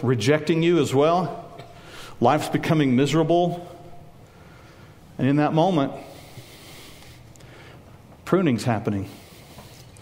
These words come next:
God's cutting off some sources that you've looked to. You've been dependent upon your friends. They've been fruitful for a time for you.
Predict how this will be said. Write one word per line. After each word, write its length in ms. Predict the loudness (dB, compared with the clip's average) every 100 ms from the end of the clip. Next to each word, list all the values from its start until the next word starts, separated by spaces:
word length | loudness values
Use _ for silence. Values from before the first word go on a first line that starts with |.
| -20 -20 -20 -20 -20 -20 -20 -4
God's 480 | 0 0 0 -6 -8 -12 -4
cutting 300 | 0 2 2
off 160 | 0
some 180 | -2 -4
sources 680 | -2 0 0 0 -2 -2 -2
that 200 | -2 -2
you've 160 | -2
looked 240 | 0 -2 -2
to. 240 | -2 -2 -4 -12 -20 -20 -20 -20 -20 -20 -20 -20 -20 -20 -20 -20 -20 -20 -20 -20 -20 -10
You've 140 | -4 0
been 140 | 0
dependent 340 | 0 0 0 0
upon 180 | 0
your 100 | 0
friends. 640 | 0 0 0 0 -2 -6 -8 -14 -20 -20 -20 -20 -20 -20 -4
They've 120 | 0
been 160 | 2 2
fruitful 400 | 2 0 0 -2
for 180 | 0 -2
a 60 |
time 300 | 0 0 -2
for 220 | 0 0 0
you. 140 | -2